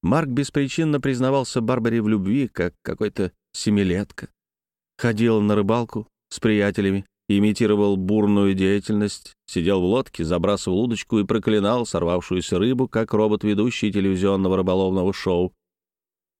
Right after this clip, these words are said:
Любое действие он совершал с ужасающей преувеличенной интенсивностью, будто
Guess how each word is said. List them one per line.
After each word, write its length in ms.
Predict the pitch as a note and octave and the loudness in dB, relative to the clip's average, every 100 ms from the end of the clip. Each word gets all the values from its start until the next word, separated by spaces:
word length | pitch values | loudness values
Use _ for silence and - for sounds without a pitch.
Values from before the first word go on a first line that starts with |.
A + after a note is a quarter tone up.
| _ _ | _ _
Любое 380 | F2 G2 D#3 D#3 | -4 0 0 0
действие 460 | C#3+ E3 - C#3 | 0 -2 -2 -2
он 80 | C#3 | -2
совершал 500 | - C3+ C3 - C#3 | 0 -2 -2 -2 -2
с 180 | B2 - - | -4 -8 -4
ужасающей 920 | - A2+ A#2+ A#2 - - B2 - - B2 | -4 -2 -2 -2 -4 -4 -4 -4 -2 -2
преувеличенной 880 | - A#2+ A#2 A#2 A#2 - A2+ A2 A2 | 0 0 2 2 0 -2 0 0 -2
интенсивностью, 1000 | A2 G#2+ A2 G#2+ - F#2+ D2 - - - | -2 0 -2 -4 -4 -4 -4 -8 -12 -10
будто 480 | D2 F#2+ - G2 F#2+ | -6 -6 -4 -4 -4